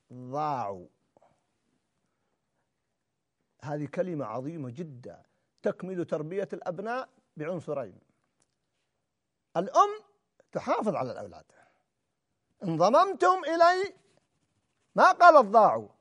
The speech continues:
قالت جاعوا. الأب هو الذي ينفق، فضل الله بعضهم على بعض بما أنفقوا من أموالهم كما بين الله جل وعلا. "وإن ضممتم إليه"، حتى ينفق عليهم ويأكلوا، ضاعوا.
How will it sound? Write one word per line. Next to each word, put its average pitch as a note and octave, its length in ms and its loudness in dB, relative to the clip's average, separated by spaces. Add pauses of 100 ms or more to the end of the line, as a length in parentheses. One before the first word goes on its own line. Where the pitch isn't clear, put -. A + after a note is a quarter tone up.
(100)
قالت A3+ 300 -2
جاعوا. D4+ 360 2 (840)
الأب F#3+ 260 -4
هو F#4 80 0
الذي G4 240 2
ينفق، F4+ 360 0 (1300)
فضل A3+ 220 2
الله C4 220 4
بعضهم C#4 400 4
على D4 260 6
بعض D#4+ 360 4 (1400)
بما D4 160 -2
أنفقوا G4+ 420 2
من D4+ 100 0
أموالهم D4+ 440 4
كما A#3+ 240 0
بين A3+ 280 -2
الله G#3 260 -2
جل D#3+ 220 -6
وعلا. E3 400 0 (1120)
"وإن E4+ 180 6
ضممتم G4+ 640 6
إليه"، D#4+ 300 12
حتى C4+ 320 10
ينفق D#4+ 360 2
عليهم C#4+ 500 8
ويأكلوا، D#4+ 460 4
ضاعوا. F4+ 480 6